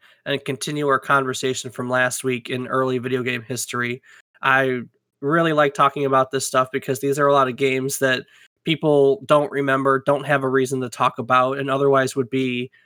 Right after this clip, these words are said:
largely forgotten about. So, of course, you know, that's some of my favorite stuff.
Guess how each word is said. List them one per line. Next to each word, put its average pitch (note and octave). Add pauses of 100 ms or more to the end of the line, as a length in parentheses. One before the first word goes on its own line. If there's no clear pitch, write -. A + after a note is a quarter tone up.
(520)
largely C#3+
forgotten C#3
about. B2+
So, C3
of B2
course, C3
you C3+
know, C3 (120)
that's -
some C#3
of -
my B2+
favorite B2
stuff. -